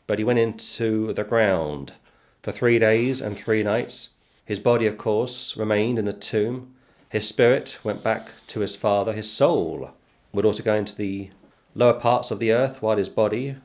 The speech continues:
was in the tomb. And after three days, Almighty God resurrected him. So there is a baptism of fire loosely connected with the Lord Jesus Christ. He wasn't burnt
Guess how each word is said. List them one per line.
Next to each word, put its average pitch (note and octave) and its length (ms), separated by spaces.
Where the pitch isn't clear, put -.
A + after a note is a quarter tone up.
was G2+ 240
in G2+ 100
the G2 60
tomb. G2+ 300
And G2+ 80
after G#2 220
three G#2+ 240
days, G#2 460
Almighty G2+ 440
God G2+ 260
resurrected G2 640
him. C#2 280
So - 160
there C3+ 80
is C3 80
a B2+ 60
baptism C#3 680
of A#2 160
fire B2 560
loosely B2 560
connected A2+ 560
with G3+ 140
the - 40
Lord G#3 200
Jesus F#2+ 260
Christ. A#2 460
He A2+ 80
wasn't G#2+ 400
burnt A#2 380